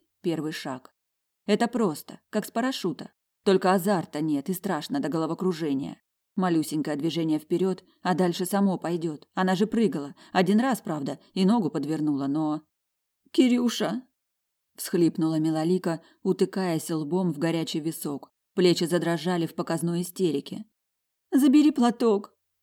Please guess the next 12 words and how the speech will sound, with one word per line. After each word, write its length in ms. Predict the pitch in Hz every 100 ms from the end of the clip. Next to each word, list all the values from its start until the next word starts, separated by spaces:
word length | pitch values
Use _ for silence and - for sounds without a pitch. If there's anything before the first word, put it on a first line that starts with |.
| _
шепнула, 560 | - 185 - 180 185 147
не 140 | 160
двигая 380 | 147 170 160 160
губами. 540 | 160 165 156 139 139 - _ _
«Визитка, 680 | - 180 190 170 165 - 175 -
бутик». 600 | 190 208 - 160 - - _ _ _ _ _ _
Где 340 | 170 147 147 262
слёзы, 520 | - 233 240 165 160
когда 340 | 170 170 175
они 160 | 175 180
так 320 | 175 196 160
нужны? 560 | 185 185 180 160 131